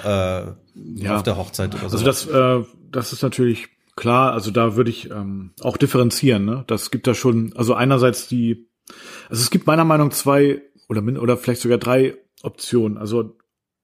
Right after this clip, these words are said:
Speaker 2: die Brautpaare, manche, die, äh, planen eine große Hochzeit, merken dann, es ist in dem Rahmen aber nicht möglich und reduzieren dann sozusagen die Größe ihrer Hochzeit auf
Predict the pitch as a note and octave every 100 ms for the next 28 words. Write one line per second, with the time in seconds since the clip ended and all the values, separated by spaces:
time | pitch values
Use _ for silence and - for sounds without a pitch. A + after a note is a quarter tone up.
0 | _ _ _ _ _ _ - A#2+ G#2+ A2+
1 | B2 E3 E3 D#3+ D3+ B2 F#3 A3 B3+ C#4
2 | - C#3 C3+ C3 - _ _ _ _ -
3 | _ - A#2+ B2+ A#2 A2+ C3+ C3 A#2+ C3+
4 | B2+ B2+ F#3 - G3+ F#3 C3+ C#3 C3+ B2+
5 | A#2+ A2 - B2+ B2+ B2+ B2+ B2 A#2+ G#2
6 | A#2 D3+ G#3+ A3 - - - - - -
7 | C#3 C#3+ - - - C#3 D3+ B2 - G3
8 | G3+ E3+ F3+ E3 D3+ B2+ C3+ G3 F#3+ D3+
9 | C3+ E3+ - E3 - C3 C#3 C3 -